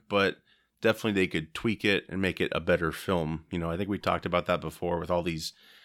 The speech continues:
new movies coming out. They're kinda like rehashes when they could have just took a movie that wasn't that big and just fix it and make it, make it its own thing. Kind of like an original idea at that point. So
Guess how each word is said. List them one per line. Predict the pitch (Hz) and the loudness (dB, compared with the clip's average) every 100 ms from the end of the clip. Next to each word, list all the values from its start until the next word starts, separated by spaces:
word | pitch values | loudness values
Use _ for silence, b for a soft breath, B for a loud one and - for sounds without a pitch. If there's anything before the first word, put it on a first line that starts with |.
| b b b b | b b b b
new | 101 120 | 6 6
movies | 101 101 98 - | 8 4 2 -2
coming | - 90 85 | -2 0 2
out. | 82 85 85 | 0 0 0
They're | 85 | -2
kinda | 80 92 82 | -2 -2 0
like | 78 76 | -2 -4
rehashes | - 95 85 85 90 - 85 82 78 - | -4 -2 2 2 0 -4 -4 -6 -8 -6
when | 87 | -4
they | 85 | -4
could | 80 80 | -4 -6
have | 80 | -4
just | 85 80 - - b b b b b - | -4 -4 -6 -10 b b b b b -4
took | 139 123 - | 0 0 0
a | |
movie | 95 104 98 | 2 2 2
that | 87 69 | 2 0
wasn't | 101 135 120 90 | 0 0 0 0
that | 85 - - _ 101 _ | 0 -2 -12 _ -20 _
big | - 131 98 92 98 | 0 4 4 2 -4
and | 95 82 82 | -4 -4 -4
just | 80 82 - - _ _ _ _ | -6 -6 -6 -8 _ _ _ _
fix | - 131 - | -4 -4 -2
it | 87 85 - - | -2 -4 -8 -10
and | 92 | -2
make | 95 90 | -2 -2
it, | 92 - _ - | -4 -8 _ -10
make | 104 87 | -8 -6
it | |
its | 82 | -6
own | 78 80 | -6 -6
thing. | 92 85 82 | -4 -6 -4
Kind | 107 107 | -2 0
of | |
like | 92 85 | 0 -2
an | 82 | -2
original | 87 80 80 | -4 -2 -4
idea | 78 80 87 | -4 -2 -2
at | 76 | -2
that | 62 58 | -6 -8
point. | 82 80 - _ | -8 -8 -10 _
So | - - 82 | -12 -6 -6